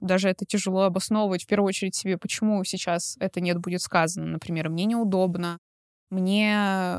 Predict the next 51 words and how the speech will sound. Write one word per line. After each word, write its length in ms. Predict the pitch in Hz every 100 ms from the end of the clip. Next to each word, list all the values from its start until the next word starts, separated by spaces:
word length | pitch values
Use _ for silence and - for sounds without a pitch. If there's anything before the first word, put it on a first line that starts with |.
| 67
у 140 | - 196
меня 180 | 196
другие 300 | 202 190 208
планы 460 | - 190 180 180 175
уже, 300 | 175 170 160
которые 340 | - - 170
я 40 | 165
не 80 | 170
могу 260 | 170 170 170
отменить», 480 | - 170 160 160
да, 220 | 165 170 175
и, 100 | 170
и 100 | -
так 160 | 175 170
далее. 320 | 160 156 160 _ _ -
И 40 |
вот 100 | 190 -
когда 360 | 202 220 214 -
шаг 340 | - 220 208
за 100 | 202
шагом 400 | - 196 180 170
вы 60 | 170
начинаете 500 | 185 - 180 175 -
вот 140 | 175 170
эту 200 | - 175
границу 500 | 190 190 180 - 165
выстраивать, 680 | 170 - 277 339 226 180 175
да, 180 | 185
с 100 | 202
фундамента 680 | - 180 180 170 165 165 170
вверх, 360 | 175 175 175 _ _ _ _
то 460 | 208 202 202 196 185 -
люди 380 | 220 226 226 -
потихоньку 580 | 226 214 214 220 220 208
тоже 280 | - 214 202
начинают 460 | 190 - 185 180 -
привыкать, 440 | 190 175 185 240
что 160 | - 190
вы 80 | 185
по-другому 540 | - 190 185 190 170
просто 360 | - 175 - -
оперируете 680 | - 175 185 240 214 180 -
и 20 | 175
не 80 |
будете 380 | 170 185 185 -
говорить 380 | 175 175 170 165
«да» 200 | 170 170
на 100 | 175
любую 380 | 160 165 160 156
их 100 | -
просьбу. 500 | - 151 156 -